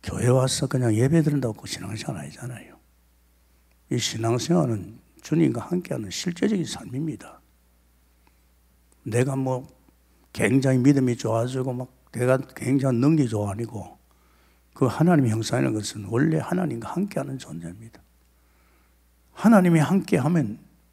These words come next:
문제 없잖아요. 밥, 돈,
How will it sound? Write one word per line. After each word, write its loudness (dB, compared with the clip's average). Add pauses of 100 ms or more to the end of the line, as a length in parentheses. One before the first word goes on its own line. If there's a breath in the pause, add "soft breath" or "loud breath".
(560)
문제 0
없잖아요. -8 (840)
밥, -6
돈, -10